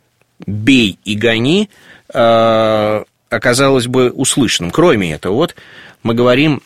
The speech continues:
о, о миссии церкви. В четырнадцатом году, когда бытие у исповеди перестало быть обязательным, а в февральской революции цифры еще хуже,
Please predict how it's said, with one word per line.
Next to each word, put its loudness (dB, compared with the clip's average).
о, 2
о -6
миссии 0
церкви. -4
В -18
четырнадцатом 0
году, 0
когда -2
бытие 0
у 0
исповеди -4
перестало 0
быть -6
обязательным, -4
а -6
в -10
февральской -2
революции -2
цифры -4
еще 0
хуже, -6